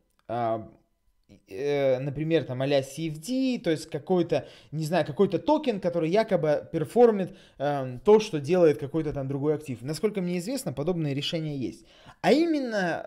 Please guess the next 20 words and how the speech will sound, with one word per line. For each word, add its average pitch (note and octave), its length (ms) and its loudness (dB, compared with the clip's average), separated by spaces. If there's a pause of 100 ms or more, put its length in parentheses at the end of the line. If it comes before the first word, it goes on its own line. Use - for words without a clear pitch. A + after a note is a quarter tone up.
э, A#2+ 400 -2
то, G3 160 0
чтобы F#3+ 440 -2
имело G#3 500 2
какую-то... G3+ 680 -4 (540)
э, C#3 280 0 (1500)
какие-то G3+ 360 2
реальные F#3 500 6
активы G3 380 -2
в D3 40 -2
виде D#3+ 320 0
обеспечения. C#3+ 920 -4
То - 80 -4
есть D3+ 180 -4
у F3 60 -8
тебя C#4 460 2 (100)
нету G#3 520 -2
этой G3 240 -2
прямой E3 340 -2
возможности. D3 680 -6